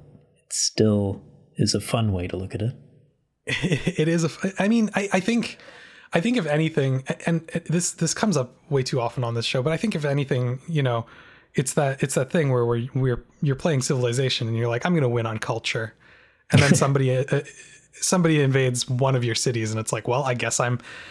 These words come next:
Speaker 2: gonna destroy that entire civilization. Now I have no choice. That's the only just thing to do."
Speaker 1: Guess I have to salt your fields.
Speaker 2: <laughs> You forced my hand in this. I have no choice. It's,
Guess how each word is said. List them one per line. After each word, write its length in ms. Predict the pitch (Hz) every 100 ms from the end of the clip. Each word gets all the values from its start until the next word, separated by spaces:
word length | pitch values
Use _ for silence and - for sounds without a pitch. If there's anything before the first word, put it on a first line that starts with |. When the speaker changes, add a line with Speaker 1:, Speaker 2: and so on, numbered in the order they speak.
| - - _
Speaker 2:
gonna 180 | - 120
destroy 340 | 120 - 143 127
that 140 | 127
entire 300 | 127 143 135
civilization. 720 | 131 135 127 123 175 175 127
Now 200 | 120 143
I 60 | 131
have 180 | 123 123
no 180 | 127 143
choice. 580 | - 127 123 - - - - - - -
That's 240 | 139 127 -
the 120 | 135
only 160 | 143 139
just 260 | 151 139 -
thing 180 | 139
to 80 | 131
do." 240 | 123 120 - -
Speaker 1:
Guess 240 | 104 101
I 100 | 110
have 220 | 107 107 -
to 100 | 117
salt 340 | - 117 135
your 120 | 131
fields. 640 | - 165 156 131 131 - - - - _ _ _ _ _ _ _ _ _ -
Speaker 2:
<laughs> 60 | - - - - - -
You 120 | 151
forced 400 | - 208 247 -
my 120 | 120
hand 240 | 135 175 117
in 140 | 104
this. 500 | 107 180 - - - -
I 80 | 156
have 120 | 190
no 200 | 127 139
choice. 480 | 120 - 101 - - - - - -
It's, 240 | 180 -